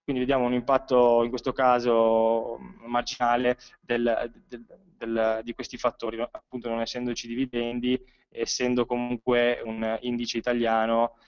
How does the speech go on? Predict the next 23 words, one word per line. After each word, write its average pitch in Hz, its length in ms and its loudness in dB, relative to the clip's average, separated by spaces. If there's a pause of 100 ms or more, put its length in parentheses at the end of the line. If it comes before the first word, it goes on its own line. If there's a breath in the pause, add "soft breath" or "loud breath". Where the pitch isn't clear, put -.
(140 soft breath)
eh, 110 560 0
il 110 60 -4
rischio 120 320 -4
gap 117 280 2
è 117 60 0
abbastanza 113 640 -2
limitato. 107 580 -8 (540)
Abbiamo 208 340 4
due 208 200 4
scenari 113 600 2 (540)
ipot-, 135 400 -2
che - 140 -8
possiamo 127 340 0
ipotizzare. 113 720 -2 (240 soft breath)
Il 139 180 -4
primo 139 480 4 (300 soft breath)
è 143 460 0
il 135 180 -6
punto 147 520 2
uno, 117 380 2
dove 139 320 4
il 123 120 2
fuzzi 185 760 0